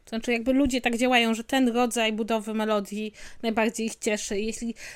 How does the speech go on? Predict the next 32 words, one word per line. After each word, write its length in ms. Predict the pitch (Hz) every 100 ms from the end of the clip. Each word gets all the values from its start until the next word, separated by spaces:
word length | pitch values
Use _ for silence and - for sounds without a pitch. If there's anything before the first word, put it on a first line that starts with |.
| - 208
spojrzycie 480 | - 294 285 320
na 120 | 302 277
wiele 360 | 330 370 311
piosenek 520 | 277 247 254 233 233 226
bardzo, 320 | 240 247 247
bardzo 280 | 240 233 233
różnych 260 | 233 240
artystów 320 | 226 240 240
na 80 | 233
przestrzeni 260 | - 254 233
lat, 200 | 233 233
które 420 | - 202 214 220 _ _ _ -
z 60 |
jakiegoś 300 | 220 277 254
powodu 300 | - 247 233
lubicie 460 | 240 220 254 - 220
i 140 | 226
nóżka 380 | 226 254 254 240
wam 180 | 233 233
chodzi 340 | 240 233 233
i 60 | 233
serce 360 | - 233 - 214
bije 220 | 226 233
coraz 280 | 220 208 214
szybciej. 440 | 202 - 208 214 _ -
Piosenki 360 | 277 277 - 214
abby 260 | 220 226
też 240 | - 370 -
są 200 | 190 175
tak 180 | 170
zrobione, 480 | 180 190 185 160 165
tak? 220 | 202 220